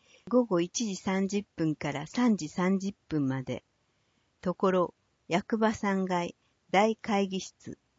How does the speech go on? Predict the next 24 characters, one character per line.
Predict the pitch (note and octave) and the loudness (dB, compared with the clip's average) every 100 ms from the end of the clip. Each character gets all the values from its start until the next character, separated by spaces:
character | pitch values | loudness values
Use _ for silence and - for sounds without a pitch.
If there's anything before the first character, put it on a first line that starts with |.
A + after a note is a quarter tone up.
| _ _ _ _ _ _ _ _ | _ _ _ _ _ _ _ _
対 | - G3 G3 | 0 2 2
象、 | - F#3+ F3 - _ _ _ | 0 0 0 -2 _ _ _
町 | C4 A#3+ | 4 6
内 | F3+ D3 C3+ | 4 2 0
在 | D3+ D3+ D#3 | 0 0 0
住、 | D3+ D#3 C#3+ - _ _ | -2 -2 -4 -6 _ _
在 | D#3+ F3+ F3+ | 2 2 2
学、 | F3+ F3+ - D#3+ - | -2 -4 -6 -8 0
在 | F3 F#3 G3 | 4 4 2
勤 | - F3+ C#3+ | -2 -2 -2
者。 | - A2+ - _ _ _ _ _ _ _ _ _ - | -8 -10 -12 _ _ _ _ _ _ _ _ _ 0
定 | G#3+ G#3+ G#3 | 4 6 4
員 | G3+ F#3+ - _ | 4 0 -6 _
三 | - G3 G#3 G3+ | -2 2 4 4
十 | G3 D3 | 4 4
名。 | B2+ G2 - _ _ _ | 0 -4 -10 _ _ _
受 | - - F#3+ | -14 0 0
付 | - - F3+ | 0 -2 -2
順。 | D#3+ D#3 C#3 - _ _ _ _ _ _ _ _ | 0 0 -2 -6 _ _ _ _ _ _ _ _
参 | A3 A3+ | 0 0
加 | A3+ G#3+ | 0 -2
費 | F3 - - _ | -2 -8 -12 _
無 | E3 E3 | -2 0
料。 | D#3 D3+ - | 2 0 -4